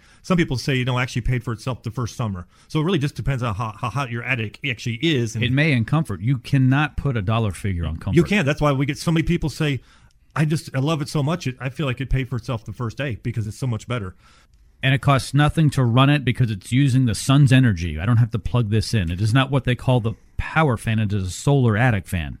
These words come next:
Speaker 1: Exactly. So it doesn't cost anything to run. So if you have, like, an old power fan, those are running about fifteen to eighteen dollars a month just to run 'em. So about a hundred fifty to two hundred dollars a year to run an old power fan. But what we're doing is we're converting your,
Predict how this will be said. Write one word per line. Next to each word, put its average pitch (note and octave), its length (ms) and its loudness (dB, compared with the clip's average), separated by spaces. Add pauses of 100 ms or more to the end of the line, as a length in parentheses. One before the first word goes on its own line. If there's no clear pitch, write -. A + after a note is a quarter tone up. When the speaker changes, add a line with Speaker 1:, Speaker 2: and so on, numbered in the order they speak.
(180)
Speaker 1:
Exactly. A2+ 440 -2
So C#3+ 100 -6
it B2 40 -2
doesn't C3 220 -2
cost B2 200 -4
anything C#3+ 320 -4
to A2+ 60 -4
run. A#2+ 260 -2
So C3 120 -4
if A2+ 100 -8
you D3 80 0
have, C3+ 100 -2
like, C3 120 -6
an B2 80 -2
old A#2+ 140 -4
power D3+ 260 -2
fan, A#2+ 220 -2
those C3+ 180 -4
are C#3+ 40 -4
running B2 220 -4
about A2+ 180 -8
fifteen C3 380 -4
to A2 80 -6
eighteen A#2+ 300 -6
dollars A2+ 300 -4
a G#2+ 60 -4
month B2+ 280 -6 (340)
just C#3 220 -2
to C3 80 0
run C#3 160 2
'em. A2+ 80 0
So A2 280 -2 (200)
about D#3+ 240 2
a C3+ 40 2
hundred C#3+ 260 2
fifty C#3+ 220 -4
to A#2 80 -4
two D3 200 0
hundred C3+ 140 0
dollars B2 240 -4
a A2+ 40 -2
year C#3 180 -2
to C#3+ 160 -4
run C3+ 160 0
an A#2+ 80 -2
old B2+ 160 -4
power D3+ 300 0
fan. F2 320 -6 (360)
But C3+ 120 0
what C3+ 140 0
we're G#3 120 4
doing C#3 160 2
is A2+ 80 -2
we're E3 100 0
converting C3 600 -2
your, A2+ 300 -6